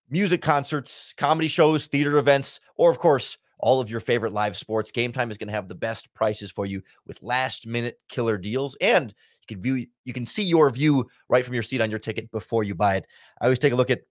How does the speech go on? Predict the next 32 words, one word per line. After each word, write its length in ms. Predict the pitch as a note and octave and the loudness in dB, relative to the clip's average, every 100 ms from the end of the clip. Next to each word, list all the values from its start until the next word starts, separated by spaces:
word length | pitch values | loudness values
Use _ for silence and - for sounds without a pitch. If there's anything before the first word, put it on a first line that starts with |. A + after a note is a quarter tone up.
| _ - | _ 2
Bears 240 | C#3 D#3+ | 4 4
games 300 | A#2+ C#3+ D3 | 4 2 2
when 100 | B2+ | 4
I 140 | A#2+ A#2+ | 4 6
host 180 | C3 B2+ | 4 4
Locked 220 | B2 B2 | 4 4
On 100 | A2 | 4
Bears, 220 | C#3 B2 | 4 4
and 60 | A#2+ | 4
right 100 | C#3+ | 4
now, 80 | |
if 60 | C#3 | 4
you 60 | E3 | 4
wanna 100 | E3 | 4
go 60 | |
to 60 | B2+ | 2
a 60 | |
cheap 320 | - - F3+ - | 0 -2 -2 0
football 240 | F#3 C#3 | 2 4
game, 280 | A2+ A#2 B2 _ _ - | 2 -2 -4 _ _ -2
we 60 | |
saw 120 | F3+ E3+ | 4 4
that 120 | C#3+ | 6
last 240 | D3 D3 | 4 4
week, 220 | D3 C3 - | 0 -2 -2
the 100 | - | 0
Panthers 580 | C#3+ D3+ D3+ A#2 - - _ - | 0 0 0 -2 -6 -12 _ -2
game 240 | B2 B2 | 0 0
was 180 | A#2+ - | -4 -2
super 240 | C#3 - | -2 -2
cheap, 260 | A#2+ A3 F#3 | -4 -4 2
and 240 | D#3 D#3 | 2 2